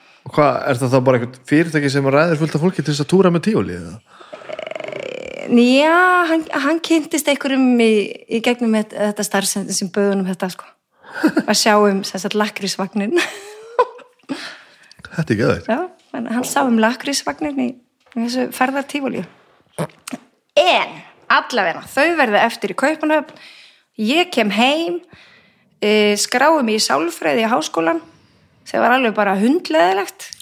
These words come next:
Speaker 2: Aldrei leiðist jafn mikið og eitthvað.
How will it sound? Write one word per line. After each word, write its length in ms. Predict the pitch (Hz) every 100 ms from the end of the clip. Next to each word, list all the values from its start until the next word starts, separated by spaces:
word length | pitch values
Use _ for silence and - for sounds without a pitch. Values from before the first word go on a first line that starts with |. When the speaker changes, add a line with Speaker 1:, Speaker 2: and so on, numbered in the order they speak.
| - - -
Speaker 2:
Aldrei 400 | - 226 240 240
leiðist 320 | 240 254 -
jafn 180 | 247 -
mikið 320 | 262 262 277 - - -
og 300 | 240 - 247 _ -
eitthvað. 340 | 240 247 262